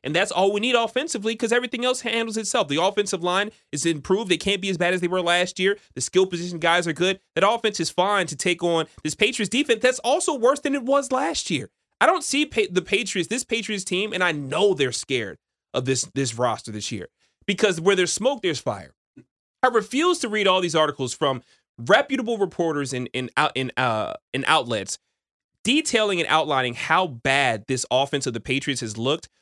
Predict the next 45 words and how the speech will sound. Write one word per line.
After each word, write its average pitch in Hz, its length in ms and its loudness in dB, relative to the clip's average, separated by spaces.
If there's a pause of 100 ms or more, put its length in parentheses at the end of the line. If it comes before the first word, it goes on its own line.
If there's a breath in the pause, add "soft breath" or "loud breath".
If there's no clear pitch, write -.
why 143 280 2
they 185 120 4
didn't 156 260 0
name 147 340 2
a, 131 200 2
an 120 120 -2
offensive 143 440 0
coordinator 143 360 0
until 131 300 0
a 110 60 0
few 160 340 -4
hours 139 300 2
before 139 360 0
the 127 120 -2
game 135 300 -2
kicked 147 220 -4
off 139 220 2
in 139 100 -2
Miami. 135 540 2 (220 soft breath)
Like, 180 160 4
this 294 180 0
is 262 160 0
real 262 260 -2
stuff 311 360 0
that 143 100 0
we 135 140 -2
have 131 180 0
to 127 60 -8
consider. 127 520 0 (220)
This 339 180 2
team 320 300 0
is 214 180 -2 (160)
in 247 160 2
shambles 240 520 2
and 202 160 0
is 190 100 -2
terrible. 156 380 0
My 262 180 4
favorite 226 360 2
play 175 160 4
of 165 60 0
the 135 60 0
week, 160 220 0
I, 320 280 4
I, - 120 4